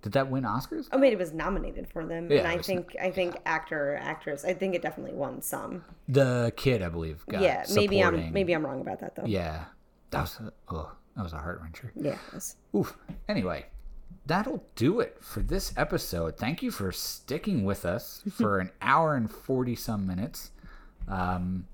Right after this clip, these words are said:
Speaker 1: we really appreciate it. I won't promise that we won't take another extended break
Speaker 2: <laughs>
Speaker 1: because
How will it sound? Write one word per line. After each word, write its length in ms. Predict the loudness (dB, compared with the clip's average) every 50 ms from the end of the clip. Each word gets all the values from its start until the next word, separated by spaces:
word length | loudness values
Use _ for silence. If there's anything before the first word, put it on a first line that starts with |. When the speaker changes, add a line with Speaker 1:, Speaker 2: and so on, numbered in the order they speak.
| -2 2
Speaker 1:
we 100 | 2 2
really 440 | 2 0 2 4 6 6 8 6 6
appreciate 540 | 2 0 -2 -2 -2 -2 -2 0 0 0 2
it. 260 | 0 -2 -4 -6 -6 -4
I 840 | -2 0 0 0 0 0 0 0 -2 -2 -2 -2 -2 -2 -4 -4 -6 -6 -4 0
won't 320 | 2 2 2 2 0 -2
promise 640 | 0 2 4 4 6 4 4 2 0 -2 -6 -4 0
that 160 | 2 2 4
we 120 | 4 2 4
won't 260 | 4 4 2 2 2
take 180 | 0 0 2 2
another 440 | 2 4 4 4 4 6 6 4
extended 580 | 4 0 -2 -6 -6 -4 -2 -2 -2 -2 -4 -4
break 440 | -2 -2 0 -2 -2 -6 -6 -4 -4 -4 -2 -2 -6 -4 -2 -4 -4
Speaker 2:
<laughs> 340 | -4 -10 -18 -20 -18 -2 0
Speaker 1:
because 680 | 0 0 2 2 2 4 4 4 4 2 0 -4 -6